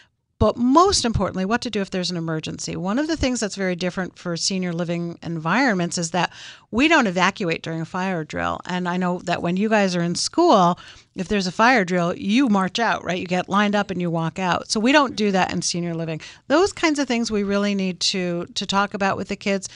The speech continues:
give them some orientation and some structure.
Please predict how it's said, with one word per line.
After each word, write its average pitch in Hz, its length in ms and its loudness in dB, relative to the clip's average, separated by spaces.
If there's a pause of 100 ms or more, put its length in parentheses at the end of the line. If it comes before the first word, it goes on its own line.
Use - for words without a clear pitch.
(180)
give 247 200 0
them 226 140 -2
some 208 180 -2
orientation 196 840 0
and 180 240 -4
some 175 140 -4
structure. - 500 -6